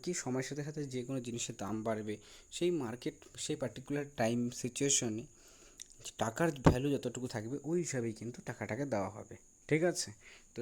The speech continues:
সেই ক্ষেত্রে এটা একটা গুড নিউজ হতে পারে যে তিন হাজার টাকা করে এখন এর প্রেজেন্ট সিনারি অনুযায়ী কিন্তু এই বিষয়টাকে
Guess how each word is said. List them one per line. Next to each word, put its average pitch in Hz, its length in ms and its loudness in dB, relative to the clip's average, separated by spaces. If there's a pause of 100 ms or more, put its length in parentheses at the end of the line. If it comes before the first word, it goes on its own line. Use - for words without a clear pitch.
সেই 143 140 -2
ক্ষেত্রে 165 220 -4
এটা 185 140 -10
একটা 185 160 -8
গুড 139 200 -4
নিউজ 135 240 -2
হতে 117 220 -4
পারে 117 140 -4 (440)
যে 113 60 2 (160)
তিন 110 160 0
হাজার 110 240 -2
টাকা 107 140 -4 (100)
করে 110 120 -4 (120)
এখন 143 260 -2
এর 165 60 2 (120)
প্রেজেন্ট 147 460 4 (320)
সিনারি 120 360 0 (100)
অনুযায়ী 107 320 -2
কিন্তু 107 240 -8 (440)
এই 113 120 2
বিষয়টাকে 113 360 -6